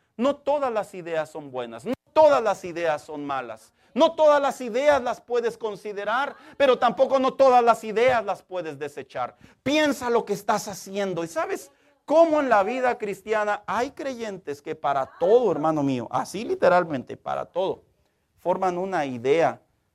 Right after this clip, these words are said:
de que tienen un delirio de persecución? Viven con un delirio de persecución, que todas las personas si les dicen algo lo malpiensan, que todas las personas si prácticamente les piden algo, les hacen algún comentario,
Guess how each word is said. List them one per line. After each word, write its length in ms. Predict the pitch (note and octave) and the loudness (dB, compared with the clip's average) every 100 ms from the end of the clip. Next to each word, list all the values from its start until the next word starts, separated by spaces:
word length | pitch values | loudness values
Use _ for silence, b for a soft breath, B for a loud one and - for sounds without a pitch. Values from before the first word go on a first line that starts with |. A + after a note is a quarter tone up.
| _ | _
de 100 | C#3 | -2
que 140 | C3+ | 0
tienen 340 | B2 E3 F3 D#3+ | -4 -4 -2 -2
un 140 | F3 | -2
delirio 420 | D#3 C3 F#3 F3+ | -2 -4 -6 -4
de 80 | C#3 | -4
persecución? 800 | B2+ A#2+ A2 A#2 A#2 D3+ D#3+ D3+ _ _ _ _ _ _ _ _ _ _ _ _ _ _ B2 | -4 -8 -8 -14 -12 -6 -6 -6 _ _ _ _ _ _ _ _ _ _ _ _ _ _ -4
Viven 240 | F3+ C#4 | -2 -2
con 180 | E3 D3+ | -2 -2
un 140 | A#3 | -2
delirio 440 | A3 D3+ B3+ B3+ F3+ | -4 -4 -8 -2 -2
de 100 | C#3 | -2
persecución, 960 | B2+ A#2 A#2+ A#2+ G#2+ C#3 F#3 G#3+ G#2+ _ _ _ _ | -4 -6 -10 -12 -8 -2 -2 -2 -8 _ _ _ _
que 120 | B2+ | -6
todas 260 | - A#3+ B3 | 2 4 4
las 140 | F#3 | 2
personas 420 | - C3+ G#3+ A3+ | -4 -6 -4 -4
si 100 | - | -4
les 160 | C#3 C3+ | -6 -6
dicen 300 | F#3+ G#3+ F3+ | -8 -8 -6
algo 200 | E3+ G3+ | -4 -4
lo 100 | F3+ | -2
malpiensan, 600 | C3 - D#3+ G3+ A#2 G2+ _ _ _ _ _ _ _ | -4 -6 -8 -8 -14 -20 _ _ _ _ _ _ _
que 120 | C3 | -6
todas 260 | D3+ A3+ B3 | 2 4 4
las 140 | G#3+ | 0
personas 400 | D3+ C#3+ G#3 G#3+ | -4 -6 -6 -6
si 80 | D3+ | -6
prácticamente 920 | - F#3 G#3 F3+ D3+ E3+ F#3 - - _ | -4 -4 -4 -4 -2 -4 -2 -4 -4 _
les 260 | B2+ C3+ - | -4 -4 -4
piden 340 | - A#3 C4 | -4 -2 0
algo, 280 | E3+ G3 F#3 | 2 0 -2
les 160 | A#2+ C#3+ | -6 -8
hacen 240 | G#3 A#3 | -8 -8
algún 220 | F3 E3 | -8 -8
comentario, 640 | F#3 F3+ C#3+ C#3 C3+ G3+ | -10 -10 -6 -4 -2 -4